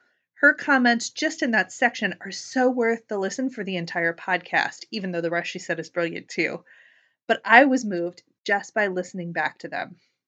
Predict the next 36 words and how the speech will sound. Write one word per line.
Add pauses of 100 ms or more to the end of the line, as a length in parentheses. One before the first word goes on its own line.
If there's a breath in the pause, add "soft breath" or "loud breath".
(460)
We
all
need
to
take
a
collective
pause
to
acknowledge
how
far
we've
come (500 soft breath)
and
how
hard
it
was
to
get
here. (1400)
But (460 loud breath)
before
we
get
into
our
very
interesting
talk
on
money,
marketing,
and
misfits,